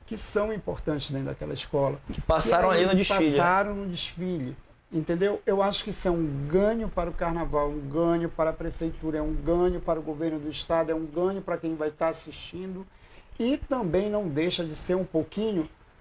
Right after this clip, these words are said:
Speaker 1: mais de informação pra quem vai tá assistindo. Porque muita gente que assiste, às vezes tá assistindo pra ver as alegorias, se, se elas têm movimento ou não, se elas têm iluminação ou não, elas estão vendo ali um mestre sala e uma porta-bandeira,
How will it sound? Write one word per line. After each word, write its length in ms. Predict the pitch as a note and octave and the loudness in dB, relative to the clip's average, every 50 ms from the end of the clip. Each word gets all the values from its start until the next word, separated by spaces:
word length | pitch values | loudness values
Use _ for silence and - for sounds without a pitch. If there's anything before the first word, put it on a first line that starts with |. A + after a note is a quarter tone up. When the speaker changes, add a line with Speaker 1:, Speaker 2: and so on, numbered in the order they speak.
| - - | -8 -2
Speaker 1:
mais 420 | F3 E3+ F#3+ G3 G#3+ A3+ A#3 G3+ | 2 4 4 6 6 4 4 2
de 200 | F3 E3 F3 F3+ | 0 -2 -2 -2
informação 1160 | G3+ G#3 G#3 A3+ C4 C4+ - - A3+ A#3 G#3+ G3 F#3+ F#3+ E3 D3+ - - - - G#3+ A#3+ A#3 | -2 -2 0 0 0 -2 -2 0 2 4 4 4 4 2 0 -2 -4 -4 -2 0 0 0 2
pra 140 | F#3+ G3 F3+ | 2 0 0
quem 160 | - E3+ E3 | 0 -2 -4
vai 120 | D#3+ D#3 D3 | -2 -4 -4
tá 140 | - D#3 | -4 -6
assistindo. 540 | D3 C3 - - C3 - - - C3 B2 B2 | -6 -6 -8 -10 -10 -10 -8 -8 -8 -10 -10
Porque 180 | - - - F#3+ | -10 -8 -6 -4
muita 320 | F#3+ G#3+ B3+ - - A3 | -4 -2 0 2 2 2
gente 300 | F#3 E3 F3+ F3+ D#3+ - | 2 2 0 -2 -2 -2
que 80 | - F#3+ | 0 2
assiste, 580 | F#3+ F3+ - - G#3 A#3 A#3 G3+ - - - - - - - - - - | 4 4 4 4 2 2 0 -2 -2 -4 -6 -8 -12 -14 -14 -14 -8 -2
às 140 | - E3+ E3 | 0 0 2
vezes 340 | D#3+ F3 - - A3 - - | 4 6 4 6 4 4 4
tá 120 | - G3 | 4 4
assistindo 640 | F#3 - - F#3 E3 - - - G#3 A#3+ B3 G#3+ F#3 | 4 4 2 -2 -2 -2 -2 -2 -2 -2 -2 -2 0
pra 180 | D3 F3 E3 D#3+ | 0 2 2 2
ver 340 | D3+ E3+ F3 F3+ E3+ D#3+ - - - - - | 4 4 4 4 2 0 -2 -8 -20 -10 -4
as 180 | - D#3 D3+ D3+ | 0 0 2 4
alegorias, 760 | E3 D#3+ E3 E3 C3+ D3 C#3+ C#3+ C#3 F3 G#3+ G#3+ G3 F3+ - | 4 4 4 4 2 2 0 2 0 0 2 2 2 2 0
se, 340 | - - F3 F3 E3+ D#3 D#3 | 0 -2 -2 -2 -2 -2 -2
se 140 | - - E3 | -2 -2 0
elas 220 | E3 E3 D3+ - | 0 0 0 -2
têm 120 | - F3 | -2 -2
movimento 640 | D#3+ D#3+ D#3+ D3+ B2+ C#3 C#3+ D3+ E3 E3+ D#3 - D3 | 0 0 0 -2 -2 -2 -2 0 0 0 0 0 -2
ou 60 | C3+ | -2
não, 440 | C3+ C#3 E3 G3+ G#3+ A3 G#3 F3+ D#3+ - - - _ - - | 0 2 2 2 4 2 2 0 -2 -4 -8 -20 _ -20 -20
se 160 | - - - | -8 -2 0
elas 240 | E3+ E3 E3 D#3+ - | 0 0 0 -2 -2
têm 160 | - F3+ F3+ | 0 0 0
iluminação 580 | F3+ D#3+ D#3+ E3 E3 D#3+ D3+ C#3 - - D#3+ D#3 | 2 0 0 0 0 0 -2 -2 -2 -2 0 0
ou 60 | D3 | 0
não, 460 | C#3+ D3+ F3 F#3+ G#3 G#3+ G#3+ F3+ D#3+ - - - - _ _ - | 0 0 2 2 2 2 2 0 -2 -4 -6 -16 -20 _ _ -2
elas 200 | - E3 E3+ D#3+ | 0 0 0 0
estão 260 | - - F#3 F#3 F3+ | -2 -2 -2 0 0
vendo 200 | E3 F#3 F3+ F3 | 2 2 2 2
ali 140 | E3 E3 E3+ | 2 0 0
um 40 | F3 | -4
mestre 260 | E3+ E3+ D#3+ - - | -4 -4 -6 -6 -4
sala 180 | - E3+ E3 | -2 -2 -2
e 40 | E3 | -2
uma 120 | D#3 D#3 D3+ | -4 -6 -6
porta-bandeira, 800 | - E3+ E3 D#3 - D3 C#3 D3 C#3 C#3 D#3+ F#3 G3+ G3 F3+ | -4 -4 -4 -4 -4 -4 -4 -4 -4 -2 0 0 0 0 -2